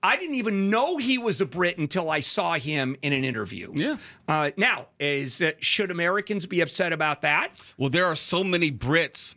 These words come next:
Speaker 2: both, um, of African descent and also, uh, Anglo descent, who are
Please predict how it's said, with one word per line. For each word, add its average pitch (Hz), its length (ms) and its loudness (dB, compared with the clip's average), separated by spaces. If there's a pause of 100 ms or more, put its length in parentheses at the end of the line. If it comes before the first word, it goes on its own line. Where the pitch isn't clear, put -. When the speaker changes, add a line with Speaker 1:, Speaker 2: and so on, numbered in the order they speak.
(140)
Speaker 2:
both, 147 420 -4
um, 160 320 2
of 147 320 0 (300)
African 151 320 -2
descent 131 460 0
and 113 120 -4
also, 113 540 2 (240)
uh, 104 260 0
Anglo 160 320 2
descent, 113 440 -2
who 143 200 0
are 120 220 2